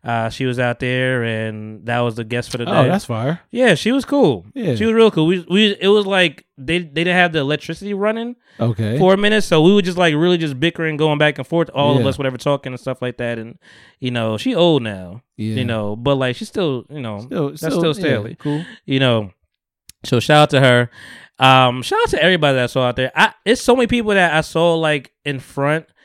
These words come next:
Speaker 1: and maybe I could get some help from, not, this is gonna come off away, but it really is, I feel like you can help with this. I have to be better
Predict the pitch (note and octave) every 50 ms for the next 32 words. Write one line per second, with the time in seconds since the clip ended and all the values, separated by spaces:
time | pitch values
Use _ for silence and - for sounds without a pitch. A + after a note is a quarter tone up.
0 | _ _ _ _ _ - C#3 C#3 C#3+ D#3+ G#3+ C4+ C4+ B3 A3 F#3+ F#3 F#3 F3 F3
1 | F3 - C#3+ C#3+ D#3 D3+ - D3 C3+ B2+ B2 B2 B2+ _ - D#3+ G#3+ C#4 D4+ _
2 | _ _ _ _ _ _ _ _ _ _ _ _ _ - G3 A3 B3 G3 F#3+ E3+
3 | - F#3+ F3+ F3 E3 D#3 C#3 - - B2+ B2 C3 C#3+ D3 D#3+ D#3+ D#3+ D#3+ C3 B2
4 | B2+ A#2+ A#2+ A#2 - C3+ C#3+ C#3 C#3 D#3+ F3 D#3+ D#3 C#3+ C#3 B2+ C#3+ C#3 C#3 C3+
5 | C3 B2+ B2 - - - - _ - C#3+ C3+ - - E3+ D#3+ D3 C3+ C3+ C#3 -
6 | A#2 A#2+ C3 D3 - D#3+ D3+ - E3 E3 F3 - - - - _ _ _ _ _
7 | _ _ _ _ _ _ _ _ _ _ _ _ _ _ _ _ _ _ _ _
8 | _ _ _ - D#3+ G#3 A#3 A#3 A#3 A3 G#3 F#3+ G3 F#3 D#3 C3 D#3 D#3+ E3+ E3
9 | D#3+ C#3+